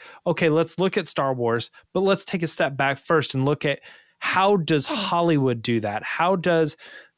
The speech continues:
major franchises handle this type of thing? And when I actually look at that, you know, that example of, like, um, you know, like The Hobbit versus Lord of the Rings, or, like,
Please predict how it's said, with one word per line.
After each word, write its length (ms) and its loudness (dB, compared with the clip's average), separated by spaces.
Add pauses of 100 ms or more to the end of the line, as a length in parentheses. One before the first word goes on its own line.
(180)
major 500 4
franchises 760 -2
handle 400 0
this 220 -2
type 280 -4
of 100 -8
thing? 400 -2 (640)
And 420 2 (220)
when 180 2
I 120 0
actually 500 0
look 320 2
at 160 -4
that, 140 -6 (120)
you 140 -2
know, 100 0
that 180 0
example 540 0
of, 160 -4
like, 320 -2
um, 400 -2
you 140 -8
know, 300 -6 (340)
like 340 -6
The 80 -4
Hobbit 560 0 (360)
versus 440 0
Lord 180 4
of 80 2
the 80 0
Rings, 520 0
or, 340 0
like, 500 -2